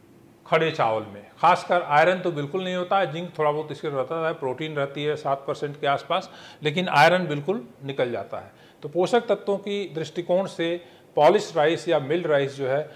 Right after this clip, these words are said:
वो बहुत अच्छा नहीं माना जाता है, अ, कम होता है इसके अंदर जो है।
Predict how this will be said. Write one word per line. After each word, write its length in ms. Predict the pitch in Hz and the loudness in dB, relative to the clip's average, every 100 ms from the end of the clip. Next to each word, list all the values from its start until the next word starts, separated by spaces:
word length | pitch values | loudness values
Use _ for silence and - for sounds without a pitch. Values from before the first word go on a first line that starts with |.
| - - | -20 -16
वो 440 | 135 151 156 156 - | 0 4 4 2 -8
बहुत 280 | 127 143 143 | -2 -2 -4
अच्छा 340 | 123 - 143 143 - 123 | -12 -4 -4 -4 -18 -12
नहीं 260 | 127 127 | -6 -4
माना 220 | 131 117 104 | -2 -2 0
जाता 280 | 107 117 | -2 -2
है, 260 | 113 196 - - - - - | -2 -2 -4 -20 -20 -20 -4
अ, 160 | 139 139 | 0 0
कम 260 | - 170 | 6 4
होता 340 | 139 127 139 120 | 6 2 4 4
है 140 | 123 | 2
इसके 200 | - - | -2 -6
अंदर 260 | 107 104 104 | -4 -2 -4
जो 120 | 98 | -8
है। 180 | 104 | -14